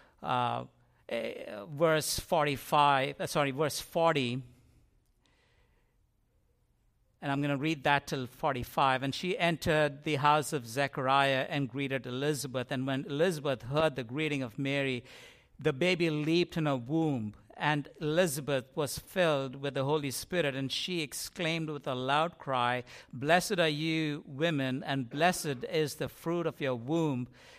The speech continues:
And why is this granted to me, that the mother of my Lord should come to me? For, for behold, when the sound of your greeting came to my ears,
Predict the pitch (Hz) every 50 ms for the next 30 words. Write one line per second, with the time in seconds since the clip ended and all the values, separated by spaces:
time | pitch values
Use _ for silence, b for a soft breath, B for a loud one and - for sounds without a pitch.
0 | B B B 156 147 143 127 123 151 165 185 196 202 202 190 165 131 127 190 175
1 | 143 131 - 147 156 160 175 185 - 208 147 - 175 143 135 135 135 131 131 147
2 | 143 131 151 147 143 143 156 170 175 196 185 185 175 170 160 151 151 147 147 147
3 | 165 170 170 160 - - - - 151 135 - - - 170 175 180 - - 170 143
4 | 139 135 127 120 - - - 160 147 147 147 131 - B B B B B B -
5 | - 180 170 147 139 165 165 165 185 208 202 190 175 165 147 147 170 170 165 160
6 | - - - 190 196 202 202 185 - - 190 165 147 139 117 135 160 185 196 196
7 | 170 151 147 139 - - 170 175 175 - - 165 151 147 147 139 143 165 180 170
8 | 151 131 123 123 -